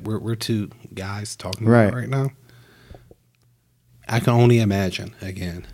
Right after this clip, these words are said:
Speaker 2: Right.
Speaker 1: you know, a point of view from a, from a woman.
Speaker 2: No, absolutely.
Speaker 1: And
Speaker 2: And I
Speaker 1: to really have to make
Speaker 2: Right.
Speaker 1: that decision, that is a hell of a decision.
Speaker 2: Right.
Speaker 1: And to be honest with you, to take that decision out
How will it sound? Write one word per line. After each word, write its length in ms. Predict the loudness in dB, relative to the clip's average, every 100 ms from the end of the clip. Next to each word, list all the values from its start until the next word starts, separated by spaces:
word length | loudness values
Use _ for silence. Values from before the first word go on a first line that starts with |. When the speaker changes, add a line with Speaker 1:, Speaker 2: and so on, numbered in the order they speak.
| 2
Speaker 2:
Right. 280 | 4 4 0 -12 -20 _ _ _ _ _ _ -8
Speaker 1:
you 100 | -4
know, 260 | -2 -2 -6
a 80 | -6
point 220 | 0 2
of 60 | 2
view 220 | 0 -4 -8 -20 -20 -20 -20 _ -2
from 180 | 0
a, 220 | 2 0 -6 -10
from 160 | -8
a 140 | -6 -6
woman. 220 | -8 -12 -16 -20 _ _ _ 0
Speaker 2:
No, 300 | 4 4 6
absolutely. 680 | 4 2 0 2 2 4
Speaker 1:
And 80 | 4 4
Speaker 2:
And 40 |
I 60 | 4
Speaker 1:
to 100 | 2
really 200 | 4 4
have 160 | 2 -2
to 80 |
make 180 | -2 0
Speaker 2:
Right. 160 | 0 0
Speaker 1:
that 220 | -2 -6
decision, 480 | -6 -2 -2 -2 0
that 260 | 0 0
is 220 | -2 -2 0
a 100 | -2
hell 380 | -2 2 4 4
of 100 | 2
a 180 | -2 -6 -20 -8
decision. 460 | 0 2 2 0 2
Speaker 2:
Right. 260 | 2 2 -2 _ _ -20 -20 _ -2
Speaker 1:
And 140 | 2 4
to 40 |
be 100 | 4
honest 280 | 2 2 0
with 180 | 0 0
you, 200 | 0 -4 -10 -20 -20 -20 -20 _ _ _ _ _ -16
to 120 | -10
take 300 | 0 0 4
that 260 | 0 0 -2
decision 500 | 0 2 4 2 0 -6 0
out 400 | 0 0 -4